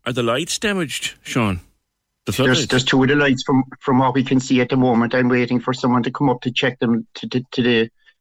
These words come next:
Speaker 2: But, uh, at the moment, there's two damaged. Um, so, uh, as of now, I don't know how many more will be damaged or are damaged. So,
Speaker 1: Okay.
Speaker 2: but I can say two, two are definitely gone on here, you
Speaker 1: Well, I
Speaker 2: know.
Speaker 1: wish, I wish you luck with that.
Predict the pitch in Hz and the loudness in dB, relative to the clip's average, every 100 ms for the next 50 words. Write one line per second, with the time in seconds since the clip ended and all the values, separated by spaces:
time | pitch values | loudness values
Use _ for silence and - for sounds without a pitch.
0 | _ - 117 120 113 120 127 127 117 113 | _ -4 0 0 0 -2 0 2 2 2
1 | 127 113 - 131 120 113 113 110 - - | 0 -2 0 2 2 2 0 0 -4 -8
2 | - 113 110 113 110 - _ _ _ - | -4 0 2 0 -2 -10 _ _ _ -6
3 | 120 110 104 - - 123 113 107 110 - | 0 0 0 -10 -8 -2 2 2 -2 -4
4 | 113 120 113 120 113 113 113 117 117 117 | 0 0 2 2 2 0 0 2 0 0
5 | 113 120 117 120 117 113 110 113 123 123 | 0 -2 0 0 2 2 0 -2 -2 0
6 | 117 107 113 110 113 - 117 113 107 104 | 0 -2 -2 -2 -2 -2 -2 0 -2 -2
7 | 104 110 - - - - 107 107 117 104 | -2 -2 -4 -10 -14 -6 -2 0 0 0
8 | 117 113 110 104 113 107 - - 110 101 | -2 -2 -2 -2 -2 -2 -4 -2 0 0
9 | 107 92 90 98 104 101 101 95 101 - | -2 -4 -6 -4 -2 -2 -2 -4 -6 -6
10 | 107 107 113 - - 110 113 - 110 123 | -4 -2 -4 -8 -8 -6 -4 -4 -4 -4
11 | 117 98 92 82 | -4 -4 -4 -4